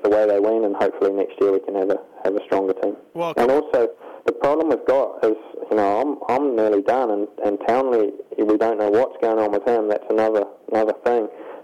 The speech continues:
Speaker 1: We're gonna have to call on some young guys soon. We've still got no good under twenty-three guy.
Speaker 2: Uh-huh.
Speaker 1: So we just, they, the federation decided to send these young guys, try and give them some experience, 'cause soon we're gonna have to call on these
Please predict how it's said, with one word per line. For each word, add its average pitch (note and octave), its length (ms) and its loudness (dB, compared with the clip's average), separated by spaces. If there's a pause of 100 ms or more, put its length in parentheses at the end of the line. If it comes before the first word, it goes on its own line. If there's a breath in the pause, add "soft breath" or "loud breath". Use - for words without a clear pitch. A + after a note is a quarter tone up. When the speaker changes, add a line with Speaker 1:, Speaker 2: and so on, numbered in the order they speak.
Speaker 1:
We're A#2+ 120 2
gonna C#3+ 280 2
have C3 140 0
to A2 80 -2
call A#2+ 300 2
on G#2+ 100 0 (100)
some G#2 100 0
young G#2+ 200 2
guys G2+ 160 2 (140)
soon. A#2+ 180 2
We've G#2+ 100 2 (120)
still C#3+ 180 2
got A2+ 220 0
no A#2+ 220 2
good G#2+ 200 2
under G2+ 240 0
twenty-three G#2 560 0
guy. G2+ 220 2 (260 loud breath)
Speaker 2:
Uh-huh. D#3 260 -10
Speaker 1:
So G#2+ 220 4
we A2 120 4
just, A#2 120 0 (400)
they, A2 140 4
the A2+ 260 -2
federation A2+ 420 2
decided A2 420 0
to A#2+ 60 -2 (140)
send B2 220 2
these A2+ 180 2
young A2 160 0
guys, A2 200 2 (140)
try A#2 160 0
and A#2+ 120 0
give A2+ 140 2
them G#2+ 120 0 (100)
some G2+ 120 0
experience, A#2 560 0 (100)
'cause - 100 0 (160)
soon D3 220 4
we're G#2+ 100 4
gonna G2+ 220 2
have G#2 140 0
to - 80 -2
call C3+ 320 2
on G2+ 100 0
these G2 160 0